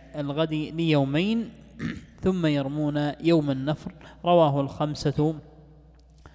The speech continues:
وصححه الترمذي. قال رحمه الله: وفي رواية: رخص لر-، للرعاء أن يرموا يوما ويدعو يوما. رواه أبو داود والنسائي.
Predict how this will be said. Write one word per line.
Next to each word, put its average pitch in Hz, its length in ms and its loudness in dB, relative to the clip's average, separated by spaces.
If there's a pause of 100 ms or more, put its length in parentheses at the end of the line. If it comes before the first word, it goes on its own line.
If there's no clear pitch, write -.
(260)
وصححه 147 580 0
الترمذي. 139 640 -2 (440)
قال 170 200 4
رحمه 143 360 -2
الله: 160 200 0
وفي 147 420 0
رواية: 185 380 0 (360)
رخص 156 480 -4
لر-، 147 800 -4
للرعاء 160 1040 0 (340)
أن 160 200 -2
يرموا 160 480 0
يوما 180 440 2
ويدعو 165 520 0
يوما. 147 640 4
رواه 151 440 2
أبو 139 140 -6
داود 135 340 0
والنسائي. 135 800 -4